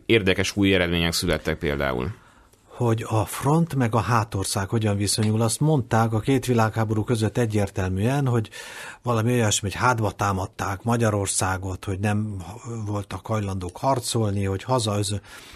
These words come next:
Speaker 2: mit jelent az, hogy a fronton levő katonák harcoltak volna tovább? Ha kaptak volna parancsot, akkor harcoltak volna?
Speaker 1: Ők nem is harcoltak volna, hanem in facto harcoltak is. Tehát itt azt kell látnunk, hogy ezerkilencszáztizennyolc október huszonnegyedikén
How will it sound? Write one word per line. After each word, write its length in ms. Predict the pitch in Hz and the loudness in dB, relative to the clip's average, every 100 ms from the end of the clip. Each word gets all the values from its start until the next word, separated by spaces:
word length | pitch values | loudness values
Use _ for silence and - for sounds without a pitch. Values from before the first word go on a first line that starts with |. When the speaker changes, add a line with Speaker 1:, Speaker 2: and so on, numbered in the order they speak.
| - - - - - - _ 139 127 123 - _ - | -18 -18 -18 -20 -20 -20 _ -4 -4 -6 -18 _ -6
Speaker 2:
mit 220 | 170 165 | -4 0
jelent 400 | 190 117 95 92 | 2 2 2 0
az, 220 | 98 95 | -2 -2
hogy 180 | - 98 | -2 -2
a 40 | 92 | -4
fronton 520 | - 147 151 113 107 | 0 2 4 4 2
levő 220 | 98 95 | 2 0
katonák 460 | 92 104 101 85 87 | -2 -2 -2 -4 -6
harcoltak 720 | - 98 95 - 90 - - | -2 -2 0 -2 -2 -4 -4
volna 240 | 113 101 90 | -2 -2 -2
tovább? 380 | - 80 117 120 | -6 0 0 0
Ha 100 | 107 | -4
kaptak 360 | - 120 135 139 | -4 0 -2 0
volna 160 | 131 | -2
parancsot, 640 | - 92 98 151 147 120 110 | -2 -2 0 0 0 -2 -2
akkor 280 | 101 107 | -4 -4
harcoltak 680 | 82 92 82 - 92 - - | -2 -2 -2 -4 -4 -6 -4
volna? 300 | 135 160 - | 0 0 0
Speaker 1:
Ők 140 | 110 113 | 0 2
nem 180 | 147 | 4
is 140 | 120 - | 4 4
harcoltak 560 | 120 113 - 107 107 | 6 6 4 4 2
volna, 240 | 107 107 110 | 4 4 6
hanem 260 | 113 110 | 4 4
in 180 | 98 113 | 4 4
facto 380 | 110 110 95 107 | 4 2 2 2
harcoltak 640 | 104 104 98 107 98 101 | 4 4 4 2 2 0
is. 180 | 98 85 | 0 0
Tehát 160 | - 95 | 2 2
itt 80 | 117 | 2
azt 160 | 117 | 2
kell 160 | - 101 | 2 2
látnunk, 400 | 95 110 120 113 | 2 4 2 4
hogy 120 | 107 | 4
ezerkilencszáztizennyolc 1120 | 104 101 - 98 92 98 104 95 95 95 92 | 4 2 2 0 0 -2 2 4 4 4 2
október 320 | 101 107 92 | 0 2 2
huszonnegyedikén 960 | 98 101 95 92 90 87 87 98 95 | 2 2 2 2 2 0 0 0 2